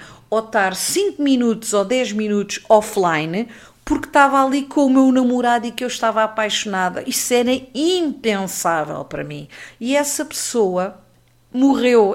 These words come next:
essa Dora já não existe. Portanto, agora, se o dinheiro me vai faltar, epá, eu espero que não.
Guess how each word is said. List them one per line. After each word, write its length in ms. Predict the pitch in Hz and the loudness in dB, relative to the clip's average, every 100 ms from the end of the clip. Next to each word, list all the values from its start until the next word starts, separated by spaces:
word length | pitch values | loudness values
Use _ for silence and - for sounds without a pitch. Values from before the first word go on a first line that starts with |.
| - | -2
essa 280 | 220 240 214 | -4 -4 0
Dora 320 | 214 196 196 | 0 0 -2
já 260 | 175 202 | -2 -2
não 240 | 196 190 190 | -2 -4 -6
existe. 640 | 190 170 175 - - - - _ _ _ _ _ - | -6 -6 -8 -8 -10 -14 -20 _ _ _ _ _ -20
Portanto, 480 | - 208 175 - - | -6 -4 -4 -8 -8
agora, 360 | 214 214 180 | 0 2 2
se 180 | 175 - | 0 -4
o 60 | 254 | -4
dinheiro 300 | 233 254 254 | 0 0 0
me 60 | |
vai 200 | 208 220 | 0 0
faltar, 840 | 214 - 175 175 190 - 208 - - _ | 0 -2 -4 -2 -2 -2 -4 -8 -16 _
epá, 540 | - - - - - _ _ _ _ - - _ | -14 -8 -6 -6 -10 _ _ _ _ -20 -20 _
eu 120 | 330 | -2
espero 400 | 311 - 233 214 | -2 0 -2 -2
que 100 | 220 | -2
não. 320 | 240 185 170 | -2 -2 -4